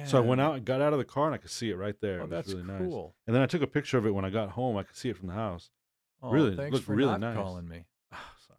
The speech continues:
Speaker 1: Well, I figured
Speaker 2: I
Speaker 1: you
Speaker 2: was
Speaker 1: knew. I figured you were out there, you know, measuring and
Speaker 2: <laughs> Measuring?
Speaker 1: <laughs> I don't know.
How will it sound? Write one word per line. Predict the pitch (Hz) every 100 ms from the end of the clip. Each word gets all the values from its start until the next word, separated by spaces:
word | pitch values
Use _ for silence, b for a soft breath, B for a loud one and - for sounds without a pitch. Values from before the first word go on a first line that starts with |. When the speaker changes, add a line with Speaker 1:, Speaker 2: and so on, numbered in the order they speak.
| -
Speaker 1:
Well, | 127 143
I | 165
figured | - 285 220 175
Speaker 2:
I |
Speaker 1:
you | 123 214
Speaker 2:
was | 165
Speaker 1:
knew. | 196 143 98 - _ _ -
I | 170
figured | - 208 151 117
you | 160
were | 156
out | 139 139
there, | 151 131 113 107 -
you | 131
know, | 107
measuring | 104 123 123 123 123 123 120
and | 107 98 92 _ _
Speaker 2:
<laughs> | 110 - _ _ 156 117 - 139 -
Measuring? | 208 233 - 110 - 95
Speaker 1:
<laughs> |
I |
don't | 123 107
know. | 92 110 151 180